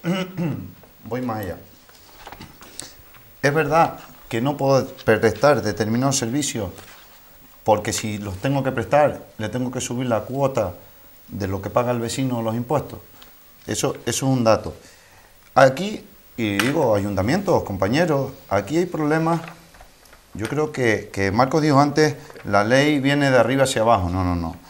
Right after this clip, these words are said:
La ley le está diciendo, el gobierno central le está diciendo al de abajo que se ponga las pilas, que se ponga las pilas y empiece a trabajar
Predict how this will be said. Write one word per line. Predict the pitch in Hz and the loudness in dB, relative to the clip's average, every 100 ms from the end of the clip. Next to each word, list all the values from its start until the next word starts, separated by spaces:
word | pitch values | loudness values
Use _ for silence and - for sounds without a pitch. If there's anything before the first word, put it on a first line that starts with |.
| - | -4
La | 107 107 | 4 4
ley | 143 180 | 4 2
le | 170 | 0
está | 139 147 | 0 0
diciendo, | 131 - 107 95 90 | 0 -2 -2 -2 -4
el | 98 | -4
gobierno | 107 139 | -4 -2
central | 139 131 147 | -4 -4 -4
le | |
está | 139 143 | -4 -4
diciendo | 135 131 117 | -2 -2 0
al | |
de | 104 | 0
abajo | 113 135 135 | 2 0 -2
que | 127 | -6
se | 123 | -6
ponga | - 135 | -4 -4
las | 131 127 | -2 -4
pilas, | 165 101 92 - _ _ - _ - | -4 -6 -10 -16 _ _ -20 _ -10
que | |
se | - 202 | -8 -6
ponga | 147 160 | -4 -4
las | 135 | -4
pilas | 113 87 80 - - - - | -4 -6 -10 -16 -20 -20 -12
y | 117 | -6
empiece | 104 139 147 | -4 -4 -4
a | 143 | 0
trabajar | 135 123 113 143 | 2 4 4 0